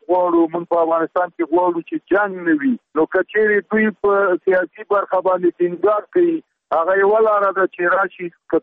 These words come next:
څوک افغان وي خپل وطن ته، او هغه تروریستان بهرني چې د دوی سره ملګري دي خپلو هیوادو ته،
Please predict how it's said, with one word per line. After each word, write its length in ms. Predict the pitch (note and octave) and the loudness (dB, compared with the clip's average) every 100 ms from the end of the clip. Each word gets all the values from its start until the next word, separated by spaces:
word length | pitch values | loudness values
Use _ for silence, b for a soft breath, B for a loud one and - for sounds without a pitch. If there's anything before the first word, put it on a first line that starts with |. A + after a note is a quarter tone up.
| - | 0
څوک 260 | F3+ F3+ E3+ | -2 0 -2
افغان 420 | D3 F#3 G3 F#3 | 0 -2 -2 -4
وي 100 | D#3+ - | -8 -4
خپل 140 | F3 F3 | 0 0
وطن 380 | D#3 F3+ F#3+ F3 | 0 -2 -2 -2
ته، 100 | F3 D#3 - _ _ - | 0 0 -4 _ _ -4
او 120 | D#3+ E3 | 0 2
هغه 200 | G3 F#3+ - | 0 0 -4
تروریستان 580 | E3+ F3 E3 - F#3 F3 | -2 0 0 0 -2 0
بهرني 380 | E3 D#3+ E3+ F#3+ - | 0 0 -2 -4 -10
چې 80 | F#3 | -4
د 100 | A#3 | -4
دوی 140 | F3+ F#3 F3+ | -4 -6 -2
سره 200 | E3+ D#3+ | 0 0
ملګري 320 | D#3+ E3 F#3 F3+ | -2 -2 -4 -2
دي 340 | F#3 - - | -4 -2 -4
خپلو 300 | - F#3 F3 E3 | -2 0 2 2
هیوادو 480 | D#3+ D3+ D3 G#3 - | 2 2 -2 -4 -2
ته، 100 | E3+ | -2